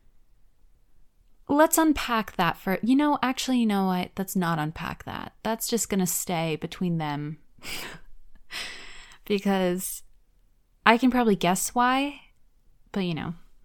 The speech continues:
that's really funny. I love that. Um, another person says, um, they got with their,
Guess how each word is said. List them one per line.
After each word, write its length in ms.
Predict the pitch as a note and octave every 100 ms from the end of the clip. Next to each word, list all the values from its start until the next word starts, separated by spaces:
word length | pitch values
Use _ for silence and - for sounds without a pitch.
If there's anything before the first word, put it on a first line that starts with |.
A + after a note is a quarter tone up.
| - - - -
that's 320 | F3+ - -
really 240 | F#3 E3 D#3
funny. 440 | - D#3 D#3 F3 -
I 60 |
love 260 | F3+ D#3 E3
that. 300 | D#3 D#3 - _ - - - - -
Um, 340 | G3 F#3+ F#3 -
another 260 | G3 G3
person 320 | G3 G3+ G#3 G3
says, 500 | G3 F#3 F#3 - - - - - - - _ _ - - - - - - -
um, 500 | G3+ F#3+ F#3 F3+ F#3 -
they 640 | G3+ G3 F#3+ F#3+ F#3+ F#3+ - G3
got 500 | G3+ G3+ - - - G#3+
with 360 | G3 G3 - -
their, 580 | F#3+ G3 F#3 F#3 F#3+